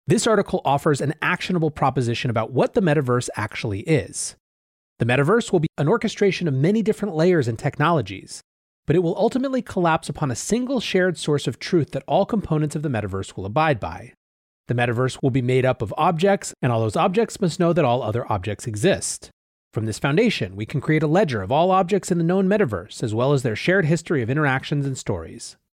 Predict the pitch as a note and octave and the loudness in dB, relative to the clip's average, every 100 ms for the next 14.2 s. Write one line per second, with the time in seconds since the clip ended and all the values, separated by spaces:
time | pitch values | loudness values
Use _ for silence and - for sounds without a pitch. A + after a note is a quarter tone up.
0 | _ - D#3+ E3+ D#3 F#3 F3 F3 C3 C#3+ | _ -2 2 2 2 4 4 4 4 4
1 | E3+ E3+ G3+ - C#3 C3 A#2 G#2+ - F#3+ | 4 4 2 2 -2 0 0 -2 -2 0
2 | G#3 G#3 G3+ D#3+ D3 - C3+ G#2+ - G#3 | 2 2 2 2 0 0 -4 -4 0 0
3 | A#3 - E3+ G#2 - - - B2+ C3 B2 | 0 0 0 0 -6 -10 -4 -2 0 2
4 | F3+ - A3 - G3+ D#3 E3 E3 D3 D#3 | 2 2 0 2 0 2 -2 -2 -2 0
5 | A2+ - G3 G3+ F#3+ E3 E3+ D3+ G2 F#2 | 0 0 0 0 2 2 2 0 -2 -4
6 | A2 F3 _ - D3 - _ - G2 F2 | -2 -2 _ -2 -2 -2 _ -6 -4 -6
7 | - - - _ _ _ - G#2 B2+ - | -12 -14 -18 _ _ _ -6 -4 -2 0
8 | C#3+ B2+ F2 F#2 - _ _ _ _ _ | 2 0 -4 -10 -20 _ _ _ _ _
9 | _ _ - E3+ B3 A#3 G3 F3 E3 D3 | _ _ 0 2 2 2 2 2 2 0
10 | - A#2 A2 D#2+ - _ _ _ _ _ | 0 0 0 -6 -12 _ _ _ _ _
11 | _ _ _ - C3+ B3+ A#3 G#3+ - D#3 | _ _ _ -2 2 4 4 2 2 2
12 | C#3+ F#3 A#3 - F3+ F3 D3+ C#3 C3+ A#2+ | 4 4 2 2 2 2 2 2 2 2
13 | B2 B2 D3 B2 G#2+ G2 A2 G2+ A#2+ E2+ | 2 0 -2 -2 -2 -4 -4 -2 -2 -4
14 | - - | -14 -20